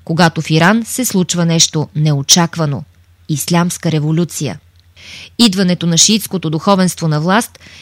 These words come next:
и премахването на светската монархия се оказва неизгодно колкото за сащ, толкова и за С С С Р.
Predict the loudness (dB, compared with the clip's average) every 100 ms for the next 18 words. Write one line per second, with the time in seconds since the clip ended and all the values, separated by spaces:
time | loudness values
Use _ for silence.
0 | -4 -2 0 0 0 0 -4 -4 -2 -2
1 | 0 0 -2 -4 -4 -2 0 0 0 0
2 | 0 -2 -4 -4 -2 0 2 2 2 2
3 | 2 2 2 4 2 0 -8 -4 -2 -2
4 | -4 -2 -2 0 2 0 -2 -10 _ _
5 | -2 -2 -2 -2 -2 -2 -4 -2 -4 -4
6 | -4 -2 0 0